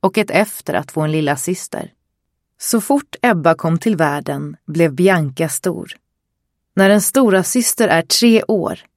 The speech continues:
är hon stor. Men när en lilla syster är tre år är hon pytteliten.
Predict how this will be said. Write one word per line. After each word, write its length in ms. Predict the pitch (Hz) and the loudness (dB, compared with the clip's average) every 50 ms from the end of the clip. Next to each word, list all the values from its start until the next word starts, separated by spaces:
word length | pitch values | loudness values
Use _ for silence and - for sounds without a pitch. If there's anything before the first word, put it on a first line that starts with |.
| _ - | _ -4
är 140 | 151 156 | -2 -2
hon 140 | 143 151 156 | -2 -4 -4
stor. 440 | 135 - - - - - - 156 - _ _ _ _ _ _ _ _ _ _ _ _ | -6 -6 -8 -8 -10 -10 -12 -16 -20 _ _ _ _ _ _ _ _ _ _ _ _
Men 140 | - 175 175 | 0 2 4
när 120 | 175 170 165 | 4 4 4
en 120 | 165 175 | 4 4
lilla 320 | 202 220 190 170 151 156 | 6 6 6 6 4 2
syster 680 | - - - 311 302 - - - - - - - - - _ _ _ - | 0 0 -2 -2 -2 -2 -6 -10 -8 -8 -8 -8 -8 -12 _ _ _ -2
är 100 | 220 226 | -2 -2
tre 360 | - - - 147 139 135 - | -2 -4 -4 -4 -4 -4 -4
år 340 | - 104 85 - - - _ _ _ _ _ | -4 -6 -6 -6 -8 -12 _ _ _ _ _
är 120 | - 151 | -2 0
hon 200 | 147 135 127 127 - _ _ | 0 0 -4 -6 -8 _ _
pytteliten. 1120 | - - 233 - _ _ _ _ - 160 151 160 202 208 196 - _ - - - - - | -4 -4 -4 -4 _ _ _ _ -4 -2 0 2 0 0 0 -4 _ -12 -10 -10 -12 -14